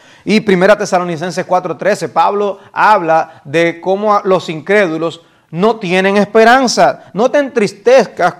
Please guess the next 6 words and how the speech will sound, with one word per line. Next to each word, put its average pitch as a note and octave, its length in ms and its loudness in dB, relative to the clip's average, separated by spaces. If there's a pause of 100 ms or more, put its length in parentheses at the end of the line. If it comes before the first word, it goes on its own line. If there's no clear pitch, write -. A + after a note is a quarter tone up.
como G#3 380 0
aquellos G3 520 -4
que F3+ 160 -8
no G3 300 -4
tienen F3 480 -6
esperanza." A3 720 -4